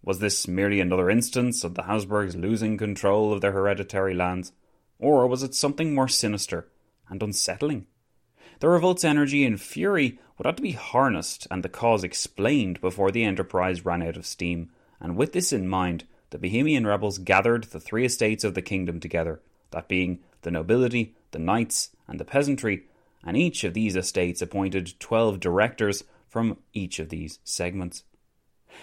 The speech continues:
This group of thirty-six men was to form Bohemia's provisional government, and one of its most significant acts for historians was the decision to write down the reasons for the revolt in a bid to gain foreign support.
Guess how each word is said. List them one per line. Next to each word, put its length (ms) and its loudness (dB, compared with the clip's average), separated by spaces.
This 220 2
group 360 2
of 260 2
thirty-six 920 0
men 400 0
was 200 2
to 80 -4
form 340 0
Bohemia's 500 0
provisional 680 -4
government, 560 -2
and 140 -2
one 120 2
of 80 0
its 160 -2
most 280 0
significant 580 -2
acts 280 0
for 180 -4
historians 600 0
was 220 -2
the 80 -2
decision 580 0
to 120 -8
write 360 0
down 200 2
the 120 2
reasons 680 0
for 200 -2
the 120 0
revolt 560 -2
in 120 -2
a 60 -2
bid 240 0
to 80 -6
gain 240 0
foreign 380 -4
support. 460 0